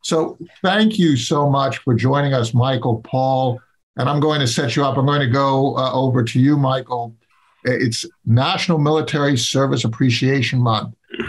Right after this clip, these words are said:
We should appreciate our, our, uh, military men and women,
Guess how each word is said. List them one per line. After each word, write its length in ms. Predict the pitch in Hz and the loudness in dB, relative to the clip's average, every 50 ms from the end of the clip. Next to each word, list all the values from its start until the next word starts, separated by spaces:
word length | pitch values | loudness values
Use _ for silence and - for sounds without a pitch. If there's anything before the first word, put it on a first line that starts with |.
| - - _ - 131 | -12 -16 _ -6 -2
We 60 | 143 | -2
should 220 | 139 - 165 147 156 | 0 0 0 0 0
appreciate 720 | 151 - 117 - - 196 190 175 - - 175 170 160 151 | 0 -2 -2 -2 0 0 2 2 2 2 2 2 2 0
our, 520 | - 127 127 127 127 131 131 127 123 123 - _ _ - | 0 0 0 0 0 0 0 -2 -2 -6 -10 _ _ -4
our, 580 | 117 117 120 120 120 120 120 120 120 123 117 - - | -2 0 0 0 0 -2 -2 -2 -2 -2 -4 -6 -4
uh, 260 | - 117 117 110 110 107 | -2 0 0 0 0 2
military 840 | 110 131 143 143 143 135 - - 127 123 123 120 120 120 120 120 - | 2 2 2 2 0 -2 -2 -2 0 0 2 2 0 0 -2 -2 -2
men 240 | 107 110 123 127 127 | -2 0 0 0 0
and 140 | 123 120 117 | 0 2 2
women, 480 | 120 120 117 117 113 113 113 113 113 | 2 2 2 2 2 0 0 -2 -4